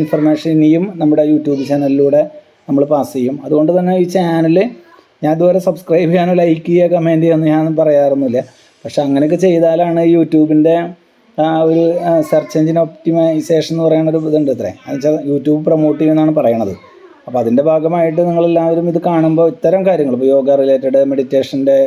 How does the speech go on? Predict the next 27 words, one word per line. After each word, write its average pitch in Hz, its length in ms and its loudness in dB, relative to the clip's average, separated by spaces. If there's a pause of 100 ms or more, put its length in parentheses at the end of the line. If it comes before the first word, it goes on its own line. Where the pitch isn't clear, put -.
(160)
ആ, - 20 -6 (280)
അത്, 139 160 -2 (360)
അതുപോലെ 139 320 0
ഈ 135 100 -12
പൂജ, 143 220 0 (180)
ജ്യോതിഷം, 139 480 -2 (120)
വാസ്തു 143 300 -6 (100)
സംബന്ധമായിട്ടുള്ള 147 580 0
വിവരങ്ങളൊക്കെ 143 560 0
ഈ 170 100 -2
ചാനലിലൂടെ 143 540 0
നമ്മൾ 143 240 -2
പാസ് 135 200 -4
ചെയ്യാൻ 139 200 -4
ഉദ്ദേശിക്കുന്നുണ്ട്. 110 560 -10 (440)
അപ്പോൾ 127 160 -4
ഈ 143 120 -2
ചാനൽ 151 280 0 (100)
നിങ്ങളൊന്ന് 156 360 0
സബ്-, 151 180 -4 (140)
ആ, - 20 0 (320)
അങ്ങനെ 143 280 -2
സബ്സ്ക്രൈബ് 139 480 -2
ചെയ്യുക. 147 180 4
അതിന് 160 180 -2
പ്രത്യേകിച്ച് 214 320 0
പൈസ 214 200 0